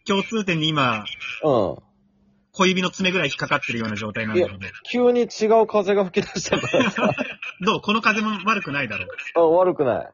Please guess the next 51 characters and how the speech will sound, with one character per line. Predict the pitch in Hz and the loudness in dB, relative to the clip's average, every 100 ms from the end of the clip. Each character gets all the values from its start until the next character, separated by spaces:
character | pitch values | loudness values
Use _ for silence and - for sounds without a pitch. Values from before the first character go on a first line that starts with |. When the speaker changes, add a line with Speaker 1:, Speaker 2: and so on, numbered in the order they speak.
| _ | _
Speaker 1:
え、 | 214 | 2
だ | |
っ | 254 | 4
て | |
Speaker 2:
悪 | 165 160 | 4 2
く | |
な | 147 | 0
い | 127 | 0
け | 110 | -4
ど | 90 | -6
さ。 | 87 73 - - | -6 -8 -12 -2
Speaker 1:
あ | 262 | 0
な | - | 2
た | - | -2
そ | 220 | -2
の、 | 196 180 | -2 -4
デ | 147 214 226 | -2 -2 -2
ー | |
ト | 262 | -4
ス | - | -6
ポ | 285 | -4
ッ | 143 | -4
ト | |
決 | - 190 | -2 -2
め | 185 | 0
る | 208 | 0
の | 175 | -2
苦 | - | 0
じ | 233 | 0
ゃ | 190 | 0
な | 196 | -2
い | |
で | 131 | -4
す | - | -8
っ | - 110 | -10 -8
て | |
言 | 127 | -8
っ | |
て | 101 | -8
た | |
じ | 92 | -12
ゃ | |
ん。 | 82 - - - _ - | -16 -16 -16 -20 _ 2
Speaker 2:
う | 180 | 2
ん。 | 101 - _ _ _ _ _ _ _ _ _ _ _ - | 2 -4 _ _ _ _ _ _ _ _ _ _ _ -2
Speaker 1:
あ | 240 | 0
れ | |
は | 294 | 2
何 | 214 240 | 2 0
な | |
の？ | 113 | -2